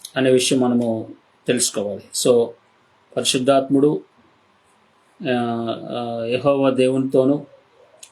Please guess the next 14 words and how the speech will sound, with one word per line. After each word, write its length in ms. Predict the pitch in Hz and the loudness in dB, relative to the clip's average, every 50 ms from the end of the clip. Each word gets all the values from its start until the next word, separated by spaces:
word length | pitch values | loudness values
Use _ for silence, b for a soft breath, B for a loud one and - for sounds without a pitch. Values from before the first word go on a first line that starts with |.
| _ - | _ -2
పరిశుద్ధాత్ముడు 600 | 123 117 - 131 127 135 135 135 135 147 139 127 | -2 0 0 0 2 2 2 2 2 2 0 0
యేసుక్రీస్తు 540 | 120 123 - - - - 139 131 - - 139 | 0 0 -2 -2 -2 0 0 2 2 2 2
వారితోనూ 340 | 131 131 131 135 - 139 139 | 2 0 0 0 0 0 2
ఏకీభవించిన 680 | 131 139 135 139 156 143 151 147 143 139 - 143 143 | 2 2 2 2 0 2 2 0 -2 -2 -2 -2 -2
వాడుగా 320 | 139 135 131 127 131 156 | 0 2 2 4 2 2
కనిపిస్తున్నాడు. 720 | 160 - 139 120 117 - 120 - - - 104 95 - _ _ _ _ _ _ _ _ _ _ _ _ _ _ _ _ _ _ _ - - _ _ _ _ _ _ _ _ _ _ _ _ _ _ _ _ _ _ - 135 | 2 0 0 -2 -2 -2 -2 -4 -4 -6 -10 -12 -12 _ _ _ _ _ _ _ _ _ _ _ _ _ _ _ _ _ _ _ -20 -20 _ _ _ _ _ _ _ _ _ _ _ _ _ _ _ _ _ _ -2 0
అందుకే 360 | 135 135 139 151 151 139 135 | 0 2 2 2 2 2 2
పరిశుద్ధాత్మను 840 | 135 135 131 - - 139 135 139 139 135 135 - 139 131 131 135 131 | 2 2 0 0 0 0 2 2 2 2 2 2 2 2 2 0 0
దేవుని 400 | 117 123 127 131 135 135 135 131 | 2 2 4 4 4 4 4 4
ఆత్మ, 600 | 123 123 - - - 127 127 127 117 110 - - - _ _ _ _ _ - | 2 0 -2 -4 -4 -2 0 0 0 -2 -4 -8 -14 _ _ _ _ _ -2
క్రీస్తు 380 | 147 135 135 135 - - 160 | 0 2 2 2 0 0 0
ఆత్మ 340 | 131 123 120 - - 131 127 | 0 0 0 -2 -2 -2 0
అని 400 | 127 123 117 113 110 117 127 135 | 0 0 0 -2 -2 -2 -2 -2
చెప్పబడింది. 680 | 135 - 127 - - 113 120 110 104 101 98 101 110 | 0 0 -2 -2 0 0 0 0 0 -2 -8 -10 -12